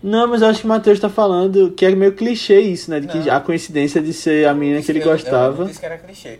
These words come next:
Speaker 2: Eu, eu disse assim, que eu imaginava que, na verdade, fosse o cara que tava namorando justamente a menina do elevador, sabe? Aí, assim, quando foi pra co-, tipo, não foi uma coisa assim, "Ah, não, eu descobri isso logo na primeira cena", não. Mas, assim, foi,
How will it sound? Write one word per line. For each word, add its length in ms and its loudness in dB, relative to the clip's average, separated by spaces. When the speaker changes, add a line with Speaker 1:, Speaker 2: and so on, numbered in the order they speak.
Speaker 2:
Eu, 140 -14
eu 260 -14
disse 240 -20
assim, 180 -20
que 120 -18
eu 140 -14
imaginava 1000 -14
que, 280 -16
na 180 -6
verdade, 480 -10
fosse 320 -18
o 40 -16
cara 540 -8
que 200 -20
tava 320 -10
namorando 440 -12
justamente 480 -18
a 60 -18
menina 160 -20
do 100 -20
elevador, 520 -16
sabe? 260 -8
Aí, 320 -4
assim, 220 -12
quando 260 -12
foi 180 -8
pra 200 -6
co-, 120 -18
tipo, 240 -20
não 200 -14
foi 120 -14
uma 80 -14
coisa 180 -10
assim, 140 -14
"Ah, 120 -8
não, 180 -14
eu 60 -14
descobri 360 -18
isso 160 -12
logo 120 -4
na 100 -8
primeira 280 -10
cena", 220 -16
não. 240 -16
Mas, 120 -6
assim, 180 -14
foi, 120 -10